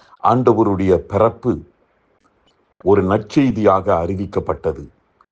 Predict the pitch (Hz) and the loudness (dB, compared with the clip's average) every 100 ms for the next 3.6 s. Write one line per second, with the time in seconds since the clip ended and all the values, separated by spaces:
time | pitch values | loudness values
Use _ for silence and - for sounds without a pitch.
0 | _ _ - 87 113 107 92 80 90 117 | _ _ -12 -2 2 2 0 -4 -4 2
1 | 120 104 87 85 76 - - 73 80 104 | 4 2 2 -2 -4 -14 -20 -8 -2 -2
2 | 98 98 - 85 71 87 90 87 90 85 | -2 -6 -6 -8 -4 0 0 2 2 2
3 | 87 78 78 78 78 | -2 -6 -8 -8 -8